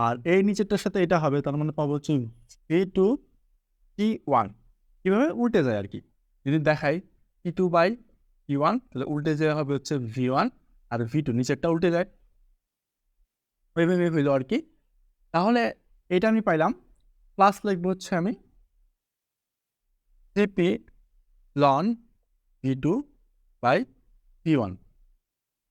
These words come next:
ঠিক আছে? এগুলো তো আগের, এগুলো আমি মুছে দিলাম। এটা পাঁচ নং সমীকরণ ছিল সর্বশেষ, এটাকে আমরা দেব হচ্ছে আমরা ছয় নং সমীকরণ। কি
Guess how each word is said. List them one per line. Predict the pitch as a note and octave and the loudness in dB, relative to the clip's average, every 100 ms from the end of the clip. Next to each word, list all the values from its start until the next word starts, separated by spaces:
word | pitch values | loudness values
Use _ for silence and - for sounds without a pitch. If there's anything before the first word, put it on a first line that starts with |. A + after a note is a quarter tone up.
| _ _ _ | _ _ _
ঠিক | F3+ A3+ | 2 2
আছে? | C4 D#4+ _ _ _ _ F3+ | 2 -6 _ _ _ _ 0
এগুলো | F#3+ F#3 | 2 4
তো | D3+ | 4
আগের, | D3+ F#3 D#3+ | 2 0 -2
এগুলো | C#3+ D#3 | 0 0
আমি | D#3 | 0
মুছে | D3 D#3 C#3+ | -2 -2 -2
দিলাম। | E3+ A#3+ _ _ _ _ _ _ _ _ _ _ _ _ _ _ _ _ _ _ _ _ _ | 0 -2 _ _ _ _ _ _ _ _ _ _ _ _ _ _ _ _ _ _ _ _ _
এটা | B2 - | -8 0
পাঁচ | E3 - | 0 0
নং | G3 F#3+ | -4 0
সমীকরণ | G3 F#3+ G3 F3+ | 0 0 -2 -2
ছিল | F#3+ F#3 | -2 0
সর্বশেষ, | F#3 F3 G3+ D4+ - - D#3 | 0 0 0 0 -2 -6 -2
এটাকে | E3 F3+ | -2 0
আমরা | F3 E3+ | 0 0
দেব | D#3+ D#3 | -2 -4
হচ্ছে | D#3 - - D3+ | -8 -10 -8 -6
আমরা | C3+ D3 B3+ _ _ _ _ _ _ _ _ | -2 -2 -2 _ _ _ _ _ _ _ _
ছয় | E3 D#3 D3 | -2 0 0
নং | E3+ C4+ - | -2 -4 -4
সমীকরণ। | - E3+ A2+ F#2+ G2+ _ _ _ _ _ _ | -2 -2 -2 -10 -12 _ _ _ _ _ _
কি | D3+ | -2